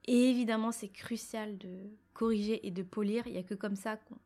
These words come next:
qu'on, qu'on peut dire qu'un texte est vraiment, euh, abouti, euh, et qu'on peut vraiment lui, lui lâcher la main. <laughs> Bon, je vais concentrer mes efforts et ma vigilance parce que, euh, la correction, c'est toujours beaucoup plus dur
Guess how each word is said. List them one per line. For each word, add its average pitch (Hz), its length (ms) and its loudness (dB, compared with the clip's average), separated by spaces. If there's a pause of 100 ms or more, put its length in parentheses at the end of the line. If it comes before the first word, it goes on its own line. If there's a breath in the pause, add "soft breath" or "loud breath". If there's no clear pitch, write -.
(120)
qu'on, 185 240 -10
qu'on 185 200 -4
peut 196 120 -4
dire 226 200 -2
qu'un 190 140 -8
texte 214 320 -8
est 185 40 -4
vraiment, 196 600 -4
euh, 170 200 -4 (800 soft breath)
abouti, 214 520 -4 (800)
euh, 175 440 -12 (260)
et 190 100 -10
qu'on 185 160 -12
peut 180 160 -8
vraiment 190 360 -2
lui, 170 240 -4
lui 175 180 -6
lâcher 185 320 -2
la 180 120 0
main. 208 220 -6
<laughs> 240 40 -6 (960 loud breath)
Bon, 175 300 -6
je 214 120 -6
vais 202 500 0
concentrer 269 480 -2
mes 226 220 2
efforts 226 400 -4
et 247 80 2
ma 240 160 4
vigilance 208 560 -4
parce - 240 -14
que, 202 240 -4 (100)
euh, 175 440 -6
la 185 200 -4
correction, 190 460 -4
c'est 175 160 -12
toujours 196 300 -10
beaucoup 247 540 -2
plus - 400 -8 (180)
dur 180 260 -6